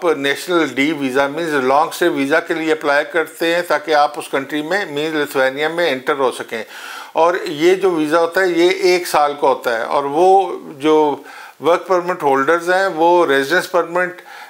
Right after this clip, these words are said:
नहीं उनको मिलता क्योंकि उनका जो है ना डी visa का stay होता है और वो एक साल के लिए होता है।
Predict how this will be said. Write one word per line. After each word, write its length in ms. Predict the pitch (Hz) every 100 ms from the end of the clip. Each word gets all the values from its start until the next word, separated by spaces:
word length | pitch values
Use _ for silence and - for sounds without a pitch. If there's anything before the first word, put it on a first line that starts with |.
| - 147 147 147 147 151 165 156 131
नहीं 220 | 143 180
उनको 320 | 190 180 180 165
मिलता 440 | 151 143 180 185
क्योंकि 380 | 185 165 165 175
उनका 480 | 151 160 165 180 175
जो 140 | 160
है 100 | 165
ना 60 | 185
डी 260 | 135 139
visa 300 | 160 165 165
का 160 | 170 165
stay 260 | - 165
होता 260 | 170 160 170
है 100 | 170
और 140 | 165
वो 260 | 139 143 156
एक 200 | 139 135
साल 220 | 143 123
के 160 | 117 120
लिए 240 | 113 104
होता 240 | 95 -
है। 100 | -